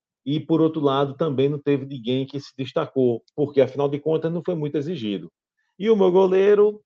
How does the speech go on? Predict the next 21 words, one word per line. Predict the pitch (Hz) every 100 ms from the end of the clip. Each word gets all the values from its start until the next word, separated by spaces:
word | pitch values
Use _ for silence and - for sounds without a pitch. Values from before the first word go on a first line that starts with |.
| _
na | 131 135 139
única, | 139 160 156 147
a, | 131 120 113
a, | 120 120 120 110 113 110 90
a |
chance | - 139 135 135
que | 151
teve, | - 147 175 160
no |
único | 143 139 143
chute | - 131 135 131
ali | 113
realmente | 110 117 120 120
de | 135
perigo | - 143 127 123
do | 127
segundo | 151 156 170
tempo, | - 208 -
fez | 185
a |
defesa, | 185 208 196 180 185